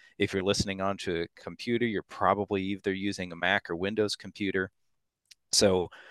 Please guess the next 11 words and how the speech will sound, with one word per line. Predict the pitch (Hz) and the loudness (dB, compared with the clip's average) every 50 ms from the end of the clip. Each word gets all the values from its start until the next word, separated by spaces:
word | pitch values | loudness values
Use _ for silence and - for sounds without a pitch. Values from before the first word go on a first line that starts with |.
| - _ - | -14 _ 4
we | 117 131 170 170 | 8 8 8 8
are | 139 120 | 6 6
not | 117 120 120 110 - | 6 6 6 6 4
saying | - - 117 110 104 98 92 | 4 6 6 6 6 6 4
that | 90 90 | 2 4
all, | 87 92 95 98 98 _ - | 6 6 6 4 2 _ -4
that | 101 92 95 - | 0 0 0 0
technology | - - 95 - - 104 98 95 90 - 92 - | 2 -2 0 2 2 2 2 2 0 -2 -2 4
itself | - 104 - - - - - 98 82 71 - - | 4 4 4 2 -2 2 2 4 4 2 0 -2
is | - 92 82 78 - - - - _ | -4 -4 -2 -4 -6 -8 -10 -12 _
bad. | _ - - - - - - - - - | _ 0 0 0 0 -8 -2 -2 -2 -2